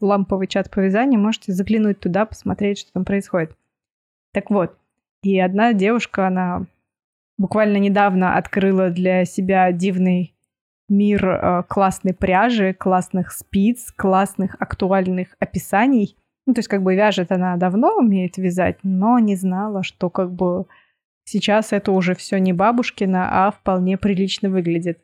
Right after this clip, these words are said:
И она,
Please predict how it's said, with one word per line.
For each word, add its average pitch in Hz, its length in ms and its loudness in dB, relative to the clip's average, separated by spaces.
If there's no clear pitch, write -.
И 208 340 2
она, 233 640 2